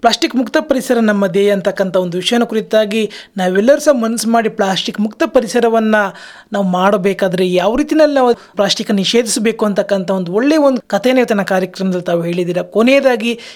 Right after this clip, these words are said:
ಈ ಪ್ಲಾಸ್ಟಿಕ್ ಮುಕ್ತ ಪರಿಸರವನ್ನು ನಿರ್ಮಾಣ ಮಾಡಬೇಕಾದ್ರೆ ನಾವು ಏನ್ ಮಾಡ್ಬೇಕು? ಪ್ರತಿಯೊಬ್ಬರು ಪ್ಲಾಸ್ಟಿಕ್ ಅನ್ನ ತ್ಯಜಿಸಬೇಕಾಗುತ್ತೆ. ತಮ್ಮ ಕಡೆಯಿಂದ ಏನಾದರೂ ನಮ್ಮ ಗ್ರಾಮೀಣ ಜನತೆಗೆ ಸಲಹೆ ಸೂಚನೆಗಳನ್ನ ತಿಳಿಸ್ಕೊಡೋದಾದ್ರೆ, ಕೊನೆಯದಾಗಿ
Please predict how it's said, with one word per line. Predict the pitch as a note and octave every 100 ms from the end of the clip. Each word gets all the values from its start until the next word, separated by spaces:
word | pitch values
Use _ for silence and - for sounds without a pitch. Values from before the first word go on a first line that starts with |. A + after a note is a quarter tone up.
| _
ಈ | A3
ಪ್ಲಾಸ್ಟಿಕ್ | F3 G#3 - G#3 G#3+
ಮುಕ್ತ | G#3 - A#3+ A#3
ಪರಿಸರವನ್ನು | A3+ G#3+ B3+ C4+ C4
ನಿರ್ಮಾಣ | A#3+ G#3+ A3
ಮಾಡಬೇಕಾದ್ರೆ | A3 G3+ F#3+ F#3 F3+ F#3 F3 F#3 F#3 - - - G3
ನಾವು | G3 G3+
ಏನ್ | G3+ C4 D4+
ಮಾಡ್ಬೇಕು? | B3 A3+ G3+ G#3
ಪ್ರತಿಯೊಬ್ಬರು | - F#3 B3 C#4+ -
ಪ್ಲಾಸ್ಟಿಕ್ | A3+ - A3+
ಅನ್ನ | A3
ತ್ಯಜಿಸಬೇಕಾಗುತ್ತೆ. | G#3+ F#3 F3 F#3 G3+ F#3+ F3+ F3+
ತಮ್ಮ | F#3 G#3 C#4+
ಕಡೆಯಿಂದ | D4 D4 C4+
ಏನಾದರೂ | B3+ A#3+ B3
ನಮ್ಮ | B3+ - - G#3 G3+
ಗ್ರಾಮೀಣ | G3 G3+ G#3
ಜನತೆಗೆ | G3 G3 F3+ G3 F#3+
ಸಲಹೆ | - G3+ G#3+
ಸೂಚನೆಗಳನ್ನ | B3 A#3 A#3 A3+ G#3+
ತಿಳಿಸ್ಕೊಡೋದಾದ್ರೆ, | G3 G3 F3+ G3 F#3 F#3 F3
ಕೊನೆಯದಾಗಿ | F3+ F#3 G3 G#3+ G3+ F3 F#3